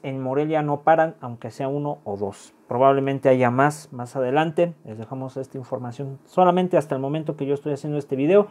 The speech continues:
ha ocurrido este lamentable hecho en esa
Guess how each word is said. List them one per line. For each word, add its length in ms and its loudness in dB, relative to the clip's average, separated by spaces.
ha 140 6
ocurrido 680 4
este 600 -4
lamentable 760 6
hecho 380 0
en 220 -6
esa 680 -2